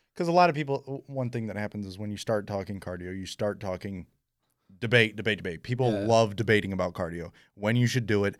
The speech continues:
Speaker 1: how much you should be doing, um, what's the best cardio to do.
Speaker 2: Mm-hmm.
Speaker 1: There's a lot, a lot of debate around cardio.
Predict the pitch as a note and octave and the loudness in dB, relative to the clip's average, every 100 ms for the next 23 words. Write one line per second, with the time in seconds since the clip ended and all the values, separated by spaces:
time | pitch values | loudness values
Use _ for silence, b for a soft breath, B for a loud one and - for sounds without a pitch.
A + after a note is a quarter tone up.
0 | _ G2 G2+ F#2+ G2 F#2 F#2+ G2+ F#2+ F2+ | _ -2 0 -2 -4 -6 -6 -6 -4 -6
1 | F2 b b b _ - F2+ E2+ F2 A2+ | -8 b b b _ -4 -4 -2 -2 -2
2 | - G#2+ G#2+ - G#2+ G2 G2 F#2+ F#2+ F#2+ | 0 0 0 0 -2 0 -4 -4 -4 -4
3 | - - G2 G2 _ _ _ A2 G2 F2+ | -6 -12 -20 -20 _ _ _ -4 -4 -2
4 | G2+ G2 F#2+ - G2+ F#2 G2+ G2+ F#2+ F#2 | 2 2 0 -4 -8 -4 0 0 0 -4
5 | F#2 F2+ F#2 F2 E2+ F2 E2+ E2 | -6 -4 -6 -8 -10 -12 -12 -16